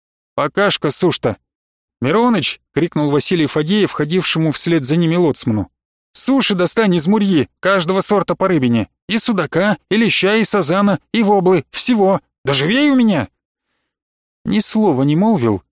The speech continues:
бегом побежал толстый Мироныч, нырнул в мурью и минуты через четыре поднес Марку Даниловичу четыре рыбины.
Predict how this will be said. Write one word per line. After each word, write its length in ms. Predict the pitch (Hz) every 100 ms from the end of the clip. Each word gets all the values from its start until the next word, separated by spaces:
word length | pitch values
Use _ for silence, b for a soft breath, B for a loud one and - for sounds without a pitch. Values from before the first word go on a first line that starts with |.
| _ -
бегом 520 | 107 185 160 202 143
побежал 460 | 151 151 135 175 147
толстый 460 | 175 170 - 165
Мироныч, 560 | 156 180 202 131 - - -
нырнул 480 | 131 202 208 190 123
в 100 | 113
мурью 500 | 143 139 151 240 - _ _ _
и 80 | 214
минуты 340 | 233 240 233 208
через 280 | - 180
четыре 420 | - - - 226 202
поднес 460 | 160 147 196 -
Марку 260 | 175 165 156
Даниловичу 500 | 156 185 196 - 190
четыре 400 | - - 175 175
рыбины. 460 | 160 107 101 85